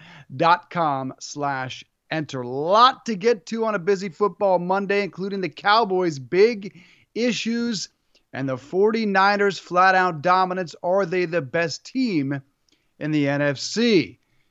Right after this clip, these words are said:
Before we get to all that, let's bring in Ross Tucker, home in Pennsylvania. Ross, I ask you first, is there bad blood between Taylor Swift, your favorite artist, and the N H L's Los Angeles Kings? Because, of course,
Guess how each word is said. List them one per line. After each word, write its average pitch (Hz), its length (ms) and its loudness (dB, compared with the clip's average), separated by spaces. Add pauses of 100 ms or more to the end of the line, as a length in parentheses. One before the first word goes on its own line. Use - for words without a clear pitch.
Before 175 280 0
we 185 120 4
get 175 160 2
to 196 100 4
all 190 180 6
that, 208 260 2
let's 151 160 -10
bring 175 200 -6
in 175 140 -6
Ross 175 240 -2
Tucker, 214 340 -6
home 160 220 -4
in 160 100 -4
Pennsylvania. 165 800 -2
Ross, 185 380 2
I 165 180 2
ask 165 360 -2
you 262 160 2
first, 220 680 2 (720)
is 190 160 -2
there 190 160 0
bad 202 340 4
blood 165 540 4 (240)
between 175 420 -10
Taylor 226 400 -2
Swift, 208 440 -2
your 190 180 -4
favorite 214 560 -2
artist, 170 520 -2 (340)
and 185 140 -2
the 190 220 -2 (120)
N 214 140 -4
H 196 220 0
L's 185 680 -2
Los 175 320 0
Angeles 190 480 -6
Kings? 208 380 -2
Because, 180 360 -6
of 202 160 -4
course, 151 520 -6